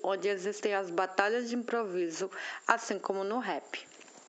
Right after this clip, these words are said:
Mas é interessante pensar também na lógica narrativa das músicas instrumentais e como elas conversam com a própria literatura.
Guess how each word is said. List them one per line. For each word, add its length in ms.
Mas 280
é 60
interessante 720
pensar 640
também 320
na 160
lógica 420
narrativa 800
das 280
músicas 540
instrumentais 1120
e 80
como 340
elas 360
conversam 600
com 240
a 80
própria 440
literatura. 920